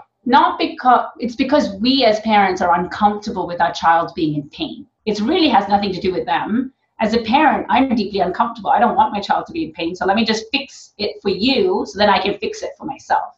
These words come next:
And so it's the exact same thing with adults. When we cry, it makes us uncomfortable. It's, it's a painful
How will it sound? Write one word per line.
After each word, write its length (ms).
And 220
so 140
it's 140
the 100
exact 400
same 220
thing 140
with 120
adults. 540
When 160
we 160
cry, 760
it 180
makes 260
us 100
uncomfortable. 960
It's, 380
it's 120
a 60
painful 440